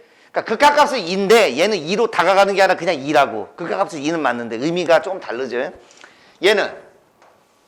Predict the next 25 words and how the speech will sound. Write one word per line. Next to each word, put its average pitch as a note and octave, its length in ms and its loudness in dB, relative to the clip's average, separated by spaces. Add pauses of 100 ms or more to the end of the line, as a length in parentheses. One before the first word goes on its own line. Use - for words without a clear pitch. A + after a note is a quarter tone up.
(720)
극한값이 B3 460 2
얼마? E3 400 0 (100)
일이지, G3+ 480 0
일. D#3+ 320 0
근데 D#3+ 240 -2
얘는 F3+ 260 -2
일이 G3+ 240 0
아니라 E3+ 180 0
일로 G3 360 -2
다가가는 C#3+ 480 0
거지. G#2 300 -10 (680)
그러니까 F#3+ 320 0 (600)
얘도 A3 260 0
극한값이 A3+ 600 0
이는 A3 340 -2
맞는데 F3 440 -2
이로 F#3 380 -2
다가가는 F#3 500 0
개념이 D3+ 320 -4
아니라 D3+ 180 0
얘는 C#3 200 -6
그냥 C#3 180 -6
이로 D#3 240 -2
도착한 D3 420 -6
거고 G#3 420 0